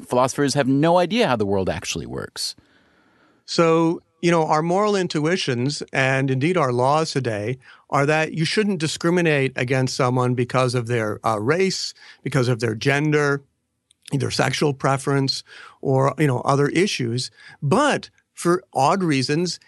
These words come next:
Speaker 2: it's perfectly okay to discriminate against someone because they were born somewhere else. You can, in fact, you know, put up walls and machine guns and prevent someone from moving simply for the reason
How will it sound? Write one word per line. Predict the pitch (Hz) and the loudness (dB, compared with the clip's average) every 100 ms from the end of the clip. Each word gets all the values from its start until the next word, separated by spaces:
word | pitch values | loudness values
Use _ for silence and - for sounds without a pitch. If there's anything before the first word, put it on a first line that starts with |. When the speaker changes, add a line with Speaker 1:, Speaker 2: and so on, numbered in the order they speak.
| _ | _
Speaker 2:
it's | 160 - | -6 -4
perfectly | - 247 233 220 214 | -2 0 0 0 -2
okay | - 175 - 180 131 95 - _ _ - | 0 0 0 -2 -2 -4 -16 _ _ -6
to | 151 | -2
discriminate | 139 - 180 196 190 170 | -2 0 0 2 2 0
against | 147 139 135 - | 0 0 -2 0
someone | 135 139 | 0 0
because | 135 143 131 | 0 0 0
they | 135 | 2
were | 135 | 0
born | 123 139 151 147 143 | 2 2 4 2 0
somewhere | - 143 135 127 | 0 0 2 0
else. | 113 87 - - - - | 0 -4 -6 -8 -12 -6
You | 156 143 | 0 2
can, | 147 | 2
in | 139 | 2
fact, | 131 151 147 147 - - | 0 0 0 0 -6 -12
you | - | -2
know, | 143 | -2
put | 131 180 | 0 2
up | 185 165 | 2 2
walls | 147 156 156 151 135 | 2 4 4 0 -2
and | 117 | -8
machine | 110 - 170 160 | -8 -4 -2 -2
guns | 151 147 147 | 0 0 0
and | 123 107 | -4 -4
prevent | 139 123 147 180 - | -4 -2 -2 -2 -2
someone | 170 156 160 147 | -2 0 -2 -2
from | 139 135 | -2 0
moving | 139 131 107 95 - - - | 2 0 -2 -8 -14 -20 -20
simply | - - - 208 226 220 220 | -12 -8 0 2 2 0 -2
for | 208 185 | 0 0
the | 165 147 | 2 2
reason | 147 135 120 120 120 | 2 2 0 -2 -4